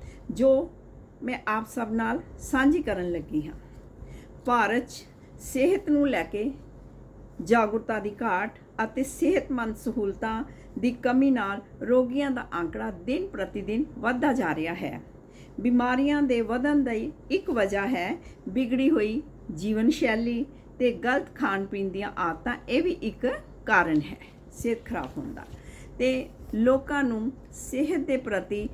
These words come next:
ਜਾਗਰੂਕ ਕਰਨ ਅਤੇ ਪੌਸ਼ਟਿਕ ਭੋਜਨ ਦਾ ਜੀਵਨ 'ਚ ਕੀ ਮਹੱਤਵ ਹੈ, ਇਸ ਦੀ ਜਾਣਕਾਰੀ ਦੇਣ ਲਈ ਹਰ ਸਾਲ ਭਾਰਤ ਦੇ ਵਿੱਚ ਇੱਕ ਸਤੰਬਰ ਤੋਂ ਸੱਤ ਸਤੰਬਰ ਤੱਕ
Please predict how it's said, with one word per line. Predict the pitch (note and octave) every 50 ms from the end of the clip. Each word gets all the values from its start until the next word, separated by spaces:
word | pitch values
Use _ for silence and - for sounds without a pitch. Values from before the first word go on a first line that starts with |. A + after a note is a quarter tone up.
| - - - - - E3
ਜਾਗਰੂਕ | D#3 A3 A#3 A3+ A3+ A3+ A3 B3+ C4 C4 D4+ -
ਕਰਨ | G#3 G3 F#3 F#3+ G3+ G#3+ C4 - - - - - - A#3
ਅਤੇ | A3+ - B3
ਪੌਸ਼ਟਿਕ | A#3+ - A#3 B3 C#4 - - F4+ C#4 -
ਭੋਜਨ | - - B3+ A#3+ G3 G3 G3 G3 G3
ਦਾ | A3 A3
ਜੀਵਨ | F#3+ F3 G#3+ A3+ A#3 B3 B3
'ਚ | B3 -
ਕੀ | - - D#4 F4+ F#4
ਮਹੱਤਵ | F#4 F4 D4 C#4+ - - - F#3+ F#3+ G3+
ਹੈ, | A3+ F#3+ F#3+ G3+ G#3 - - - - - -
ਇਸ | - C#4+ - -
ਦੀ | - E4+ F#4+
ਜਾਣਕਾਰੀ | D4 - A3+ G#3+ G3 G3 F#3+ - G3+ G3 F#3 F#3 G#3 G3
ਦੇਣ | F3 D#3 D#3 G#3 A3+ B3 C4 C4
ਲਈ | A#3+ G#3 F#3 F#3 G#3 A3
ਹਰ | - - - - - - - D4 D#4 -
ਸਾਲ | - - - C#4 A3 F#3+ F#3+ G3 G#3 A#3+ - - - -
ਭਾਰਤ | A#3+ A3 F3+ G3 A#3 C4 C4
ਦੇ | A#3+ B3 A#3 A3+
ਵਿੱਚ | F#3+ F3+ G#3 A3+ A3+ - - - - - - - - - - - - - - - - - -
ਇੱਕ | C4+ F4+ - - - - F#4+ - - - - -
ਸਤੰਬਰ | - - - - - A#3+ A3+ G#3 G#3 A3 A3+ A3
ਤੋਂ | A3+ - G3+ F#3+ F#3+ F#3+ G3+ A3+
ਸੱਤ | A3+ - - F#4+ F#4 G4+ G4 -
ਸਤੰਬਰ | E4+ - - G#3 F#3+ F3+ F3 F#3 F3+
ਤੱਕ | - - G#3+ A3 C4+